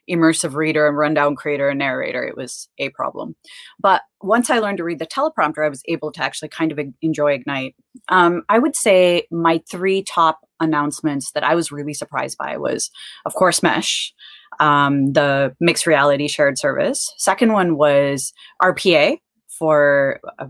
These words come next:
I guess it's called Power Automate Desktop. So robotic process automation for Windows. It is free with your Windows E five and E three license. So if you are a Windows Pro user, you can download, um, Power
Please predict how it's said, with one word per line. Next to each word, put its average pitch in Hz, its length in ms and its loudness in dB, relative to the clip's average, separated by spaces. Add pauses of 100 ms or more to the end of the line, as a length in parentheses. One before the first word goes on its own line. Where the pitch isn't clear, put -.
I 165 80 0
guess 160 200 0
it's 151 100 -12
called 143 220 -6
Power 170 280 2
Automate 151 380 -2
Desktop. - 500 -10 (160)
So 143 240 -8
robotic 156 400 -2
process 147 360 -8
automation 139 500 -10
for 135 140 -14
Windows. 131 500 -10 (320)
It 180 140 4
is 190 140 4
free 196 280 6
with 196 200 2
your 175 100 4
Windows 156 420 6
E 160 120 2
five 143 340 2
and 147 100 0
E 143 100 -2
three 143 220 -8
license. 175 460 -4
So 143 400 2
if 156 180 -6
you 160 160 0
are 147 380 4
a 151 80 -4
Windows 143 360 -4
Pro 147 280 -4
user, 208 440 -4 (380)
you 165 140 4
can 175 180 -2
download, 185 800 4
um, 151 220 0
Power 156 220 2